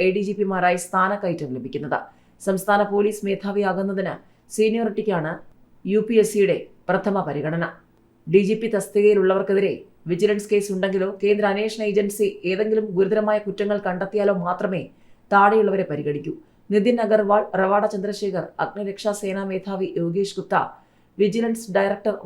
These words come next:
മനോജ് എബ്രഹാം എന്നിവരാണ് കേരളം നൽകിയ പട്ടികയിലെ ഡി ജി പിമാർ. ഇതിൽ മൂന്ന് പേരുടെ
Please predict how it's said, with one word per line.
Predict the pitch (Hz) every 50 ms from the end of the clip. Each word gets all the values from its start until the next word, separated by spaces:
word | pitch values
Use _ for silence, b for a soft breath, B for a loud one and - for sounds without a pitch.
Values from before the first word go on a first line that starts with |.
| 175 180
മനോജ് | 185 196 208 208 190 208
എബ്രഹാം | 196 196 190 202 202 196 - - 185
എന്നിവരാണ് | 185 190 202 196 196 190 165 139 - - b b b b b b -
കേരളം | 208 208 220 214 220 214 214
നൽകിയ | 208 196 196 214 190
പട്ടികയിലെ | 190 185 - 190 196 196 190 165 - - - _ - _ - 170
ഡി | 190 180 160
ജി | 180 165
പിമാർ. | 160 - 127 127 117 - - _ _ _ _ - 185
ഇതിൽ | 180 214 214 202 185 196
മൂന്ന് | 196 202 214 226 226
പേരുടെ | 226 220 208 202 214